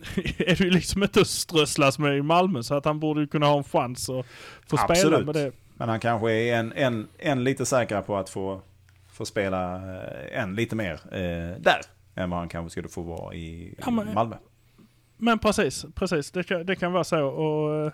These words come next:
Speaker 1: eh, han hjälpte till att ta upp Värnamo och, och det har han väl gjort med bravur, liksom, så att,
Speaker 2: Ja.
Speaker 1: men, eh, det, ja, det är bra att, eh, önska honom lycka till.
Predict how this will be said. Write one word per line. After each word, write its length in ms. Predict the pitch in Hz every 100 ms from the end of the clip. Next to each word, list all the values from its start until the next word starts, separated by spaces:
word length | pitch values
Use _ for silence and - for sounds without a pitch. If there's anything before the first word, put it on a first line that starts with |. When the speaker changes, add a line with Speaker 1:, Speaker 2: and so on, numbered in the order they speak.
| - - - - - - - _ -
Speaker 1:
eh, 260 | 165 160
han 200 | 160 180
hjälpte 240 | 180 165 165
till 200 | 180 160
att 80 |
ta 80 | 170
upp 160 | 160 156
Värnamo 420 | 156 160 151 139
och, 400 | 135 135 127 127 135 131 - 170
och 60 |
det 180 | 165 160 147 147 143 143 156
har 180 | 156
han 120 | 165 160
väl 80 |
gjort 200 | 160 147
med 120 | 143 143
bravur, 440 | 151 151 151 131
liksom, 320 | 127 - 131
så 140 | - -
att, 60 |
Speaker 2:
Ja. 160 | 98 92
Speaker 1:
men, 80 | 90 - -
eh, 60 | -
det, 80 | 220 214
ja, 160 | 233
det 60 | 180
är 40 |
bra 640 | 156 175 180 156 151 160 160
att, 60 |
eh, 60 | 160 - - - -
önska 240 | 185 175 165
honom 260 | 180 175
lycka 200 | 175 -
till. 340 | 156 262 127